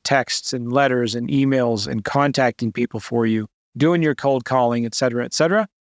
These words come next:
So this is gonna be a good episode. I know you're gonna get a lot out of it. One of the things we talk about in the video, and we might say this in the video of, like, "Hey,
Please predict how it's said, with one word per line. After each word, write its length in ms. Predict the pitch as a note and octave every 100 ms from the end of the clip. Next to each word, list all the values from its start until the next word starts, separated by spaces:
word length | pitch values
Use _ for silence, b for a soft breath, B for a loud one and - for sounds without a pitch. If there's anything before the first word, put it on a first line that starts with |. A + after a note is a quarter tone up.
| _
So 80 | G3+
this 100 | B3
is 20 |
gonna 140 | C4
be 80 | A3
a 20 |
good 180 | G3 G#3
episode. 480 | G#3 G3 - G3 F#3
I 100 | E3
know 120 | D#3+
you're 100 | F#3
gonna 140 | F3 D#3+
get 80 |
a 20 | D#3
lot 240 | D3+ D3
out 140 | C#3+
of 80 | C#3+
it. 120 | C#3+ -
One 320 | D#3 C3+ E3
of 80 | F3+
the 80 | D#3
things 200 | E3+ D3
we 120 | D3
talk 240 | E3 D#3+
about 180 | D3+ C#3+
in 60 | C3+
the 60 |
video, 340 | C3 G3+ F#3 D3
and 100 | C#3+
we 80 |
might 220 | D3 D#3+ D3+
say 180 | E3
this 180 | D#3 D3
in 60 | D3
the 80 | C3
video 240 | C#3+ C#3
of, 80 | B2
like, 160 | A#2+
"Hey, 240 | C#3+ D3